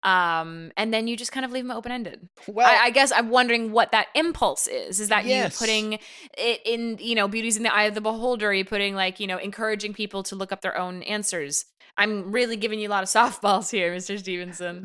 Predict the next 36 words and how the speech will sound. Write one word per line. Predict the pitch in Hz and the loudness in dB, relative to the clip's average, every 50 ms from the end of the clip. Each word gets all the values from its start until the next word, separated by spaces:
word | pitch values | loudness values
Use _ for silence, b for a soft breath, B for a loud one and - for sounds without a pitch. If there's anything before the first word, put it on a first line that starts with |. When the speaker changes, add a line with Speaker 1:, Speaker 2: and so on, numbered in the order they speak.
| 180 | 4
Speaker 2:
No, | 202 220 220 214 196 | 6 6 8 6 6
of | 170 - | 2 0
course. | - 214 208 185 170 - | 0 2 2 2 2 0
I | - 175 | -2 -2
mean, | 180 180 180 | -2 -2 0
are | 151 170 175 | 0 0 0
you, | 170 170 196 208 208 208 190 - | -2 -4 -8 -8 -8 -8 -6 -2
um, | - 165 165 165 160 156 156 143 - _ _ _ _ _ _ _ _ _ _ _ _ - | 0 2 2 2 0 -2 -8 -12 -14 _ _ _ _ _ _ _ _ _ _ _ _ -2
are | 151 151 160 | 0 2 2
you, | 160 165 185 190 175 175 175 - _ - | 2 0 -2 -4 -4 -6 -8 -10 _ 0
um, | 151 143 143 139 120 | 0 0 0 -2 -12
familiar | - - - - 160 151 147 143 139 139 | -14 -16 -12 -6 -4 -2 -2 -2 -2 -2
with | 120 117 | -4 -6
the | 113 - | -8 -10
concept | - 139 127 123 120 - 120 - | -4 -2 -2 -2 -2 -4 -6 -8
of | - 104 | -8 -10
the | 117 | -6
ship | - - 147 - | -4 -4 -4 -6
of | 117 | -8
Theseus? | - - - 131 120 - - 98 85 - - - _ _ _ _ _ _ _ _ _ _ _ _ _ _ _ _ _ _ _ _ _ - - _ _ - | -12 -10 -10 -8 -6 -6 -8 -8 -10 -10 -10 -12 _ _ _ _ _ _ _ _ _ _ _ _ _ _ _ _ _ _ _ _ _ -20 -20 _ _ -8
Speaker 1:
No, | 233 202 170 247 339 262 | -4 0 2 2 2 2
I'm | 160 156 | 0 0
not. | 156 175 285 285 - - _ _ _ _ | 0 0 0 0 0 -4 _ _ _ _
Speaker 2:
Right, | 127 143 156 147 123 95 _ | -2 0 0 0 0 -2 _
right. | 120 127 151 147 131 - - - | -4 2 2 2 2 2 -2 -10
So, | - - 208 196 185 180 180 170 147 - _ - | -6 -2 0 2 2 2 2 0 -2 -4 _ -2
um, | - 156 160 156 151 151 151 147 147 _ _ _ _ _ _ _ _ _ _ _ _ | 0 2 2 2 0 0 -4 -10 -16 _ _ _ _ _ _ _ _ _ _ _ _
you | 180 175 | -8 -2
know, | 160 147 135 | -2 0 0
have | 160 165 | 0 0
you | 185 | -2
ever | 190 175 180 | -2 -2 -2
seen | 175 - 202 180 | -4 -4 -4 -2
the | 160 | 0
Mona | 151 147 143 139 | 0 0 0 0
Lisa? | 143 143 131 - - - | -2 -2 -2 -4 -6 -8